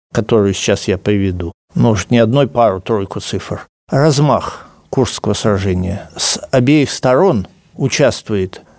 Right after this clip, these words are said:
около двух миллионов человек. Потери вермахта в результате Курской битвы более пятисот тысяч человек. И Сицилийская операция.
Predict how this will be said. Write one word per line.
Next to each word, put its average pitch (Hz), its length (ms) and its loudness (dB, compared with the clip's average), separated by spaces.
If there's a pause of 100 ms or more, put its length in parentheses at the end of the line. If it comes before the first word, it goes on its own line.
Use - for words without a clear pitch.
около 139 320 2
двух 117 380 2
миллионов 139 520 0
человек. 110 640 -2 (560)
Потери 165 520 2
вермахта 156 840 0 (240)
в 123 140 -4
результате 127 800 0 (240)
Курской 131 460 0
битвы 101 500 -4 (240)
более 151 340 4
пятисот 175 800 0 (120)
тысяч 139 340 -2
человек. 92 600 -4 (340)
И 294 80 4
Сицилийская 175 760 2
операция. 127 720 -2